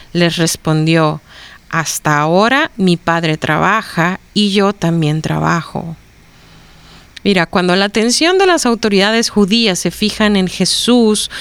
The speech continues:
su furor es tan intenso que determinan en sus corazones perseguirle hasta hacerle morir, si es posible. Son hostiles hacia él. Lo vemos cuando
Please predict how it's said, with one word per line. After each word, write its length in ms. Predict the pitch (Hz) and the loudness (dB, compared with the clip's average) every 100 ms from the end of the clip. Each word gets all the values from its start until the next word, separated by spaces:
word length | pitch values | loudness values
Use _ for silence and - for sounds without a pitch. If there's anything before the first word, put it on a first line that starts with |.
| - - | -12 -6
su 220 | - 226 | -2 -2
furor 420 | - 196 196 233 | 0 2 2 2
es 220 | 269 - | 0 -2
tan 260 | - 247 277 | -4 -2 0
intenso 720 | 254 - 240 269 302 - 349 | 0 0 0 0 0 0 0
que 160 | - 254 | 0 0
determinan 800 | 208 - 196 196 233 277 294 | 0 -2 0 2 2 2 0
en 100 | 285 | 0
sus 240 | 254 214 202 | 0 0 -2
corazones 640 | - 175 175 208 240 269 | -2 -2 0 0 0 -2
perseguirle 1200 | - 240 214 - - 185 185 247 392 349 - - - - - - - | -2 -2 -2 -2 -2 -2 0 2 0 0 -4 -6 -10 -18 -16 -10 -8
hasta 280 | 143 - | -8 -8
hacerle 420 | 143 - 175 240 233 | -8 -2 0 2 2
morir, 460 | 202 190 240 226 | 2 2 2 0
si 180 | 165 - | -4 -2
es 120 | 160 | -4
posible. 720 | - 175 - 196 208 196 - 165 - - - | -4 -8 -4 -2 -2 -2 -4 -8 -14 -14 -6
Son 260 | 170 170 | -2 2
hostiles 800 | 190 - - - 262 302 247 - | 0 0 -4 -2 0 2 0 0
hacia 420 | 165 - 151 151 170 | -2 -2 -2 0 2
él. 420 | 208 190 - - - - - - - - - - - - - - - | 2 0 -4 -10 -20 -20 -20 -20 -20 -20 -20 -20 -20 -20 -20 -20 -12
Lo 160 | 175 160 | -4 0
vemos 520 | 165 185 208 202 - - | 2 4 2 0 -4 -2
cuando 880 | 165 160 156 147 147 143 139 139 | -2 0 0 0 2 0 -2 -4